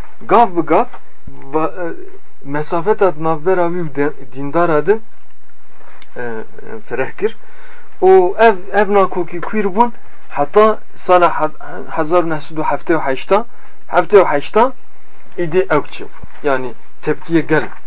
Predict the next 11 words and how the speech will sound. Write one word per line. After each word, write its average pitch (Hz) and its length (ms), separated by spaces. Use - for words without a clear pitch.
derketin 120 500
pêş, - 460
li 131 60
Azerbaycanê, 113 880
li 123 140
derê 123 260
dîtir 117 300
derketin 104 480
pêş. 220 300
û, 143 260
e, 156 40